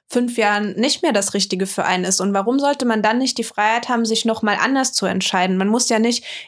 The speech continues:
ewig für eine Entscheidung, die man irgendwann mal Mitte zwanzig getroffen hat, an dieser Stelle muss man ja nicht sein Leben lang stehen bleiben. Deswegen finde ich diese Aussagen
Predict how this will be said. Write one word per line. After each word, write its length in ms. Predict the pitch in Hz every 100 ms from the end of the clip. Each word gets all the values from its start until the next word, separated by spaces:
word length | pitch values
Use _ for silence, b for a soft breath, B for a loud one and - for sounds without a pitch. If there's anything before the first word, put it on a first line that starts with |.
| _
ewig 420 | 240 269 269 -
für 160 | - 214
eine 240 | 214 240
Entscheidung, 480 | 226 233 247 247 233
die 120 | 220
man 160 | 214 208
irgendwann 440 | 220 240 233 214
mal 140 | 214 202
Mitte 240 | 226 226
zwanzig 420 | - 202 220 208
getroffen 500 | - 190 - - 202
hat, 180 | 190 220 B B -
an 80 |
dieser 240 | 208 220 226
Stelle 280 | 220 214 214
muss 220 | 220 226
man 140 | 214
ja 100 | 196
nicht 320 | 190 196 - _ _ _ _
sein 160 | - 196
Leben 240 | 220 247
lang 180 | 214 185
stehen 280 | - 214 233
bleiben. 320 | 202 - 180
Deswegen 500 | 185 190 202 202 196 -
finde 180 | 208
ich 100 | 208 208
diese 260 | 226 208
Aussagen 640 | 190 214 - 175 196 208